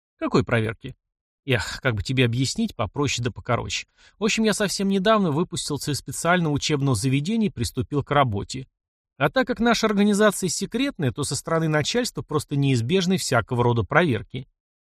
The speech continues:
Вот я и принял эту умную журналистку за нашего человека.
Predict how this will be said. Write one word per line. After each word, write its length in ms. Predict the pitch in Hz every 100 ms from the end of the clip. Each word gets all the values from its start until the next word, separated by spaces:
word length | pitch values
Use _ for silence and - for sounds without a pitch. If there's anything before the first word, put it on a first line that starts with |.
| _ _ _
Вот 200 | 131 226
я 120 | 233 247
и 80 |
принял 360 | 214 208 254 233
эту 200 | 185 175
умную 280 | 175 165 143
журналистку 640 | 131 139 131 165 208 -
за 120 | 127
нашего 360 | 123 117 107 120
человека. 640 | 101 120 131 107 92 120